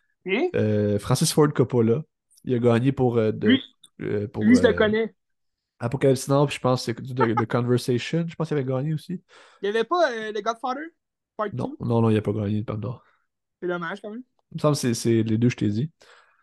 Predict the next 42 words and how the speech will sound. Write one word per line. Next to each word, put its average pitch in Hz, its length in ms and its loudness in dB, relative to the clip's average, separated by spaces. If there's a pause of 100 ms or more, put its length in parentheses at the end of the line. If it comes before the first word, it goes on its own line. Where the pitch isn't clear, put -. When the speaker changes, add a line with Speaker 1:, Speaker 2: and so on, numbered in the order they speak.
(160)
Speaker 1:
Ok. 202 160 4
Speaker 2:
Euh, 110 340 2
Billy 135 460 4
Auguste, 135 600 2
je 117 200 -4
sais 113 120 -4
pas 120 80 -4
c'est 107 160 -4
qui. 143 180 -8 (920)
Speaker 1:
Billy 240 160 0
Auguste ? 269 500 4 (240)
Speaker 2:
Ouais. 120 200 -6
Speaker 1:
Je - 800 -20
connais 180 140 -4
pas, 196 160 0
il 226 100 0
a 190 60 0
fait 185 160 -8
quoi ? 208 220 -2 (420)
Speaker 2:
Euh, 123 640 -6
attends, 143 420 -14
ben, 123 300 -8
je - 160 -12
sais - 160 -14
pas, - 220 -20
je - 120 -20
vois. - 300 -20 (720)
J'ai 123 120 2
juste 123 140 2
la 131 80 6
liste 127 220 6
des 120 120 6
noms, 120 240 2
là. 156 120 -2 (320)
Billy 120 280 -6
Speaker 1:
Ah, 101 200 4
Speaker 2:
Auguste. - 260 -8
Speaker 1:
ok, 98 60 -14
ok. - 560 -20
Speaker 2:
C'est - 80 -20
quoi 143 120 -6
ça ? - 140 -12